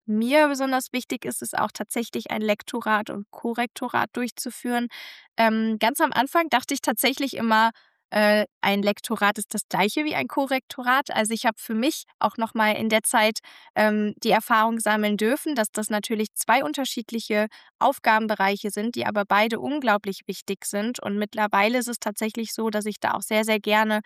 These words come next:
Geld investiere, um das möglichst professionell zu halten, weil, ja, ich habe Lehrkräfte im Familie- und Freundeskreis und ja, ich habe, äh, selbst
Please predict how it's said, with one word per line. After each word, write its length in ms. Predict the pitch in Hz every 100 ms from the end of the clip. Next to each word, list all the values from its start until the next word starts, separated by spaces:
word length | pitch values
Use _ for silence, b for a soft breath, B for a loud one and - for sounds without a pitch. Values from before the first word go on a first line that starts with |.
| B B B B _ 202
Geld 220 | 208 214
investiere, 800 | 226 226 214 - - 262 302 285
um 360 | - 233 262 277 b _
das 200 | 202 214
möglichst 400 | 226 226 240 -
professionell 720 | - 226 - 214 226 208 226
zu 200 | - 254
halten, 500 | 226 233 233 247 247
weil, 400 | 214 202 262 294 285
ja, 260 | 196 196 214
ich 140 | 220 -
habe 360 | 220 247 254 254 B B -
Lehrkräfte 600 | 220 254 - 294 - 262
im 240 | 247 240
Familie- 400 | - 254 262 269
und 120 | 226
Freundeskreis 800 | - 254 370 359 - 254 277 302
und 180 | 240 233
ja, 240 | 214 220 233
ich 160 | 226 -
habe, 380 | 226 233 233 233 B B B
äh, 200 | 208 214
selbst 360 | 202 208 226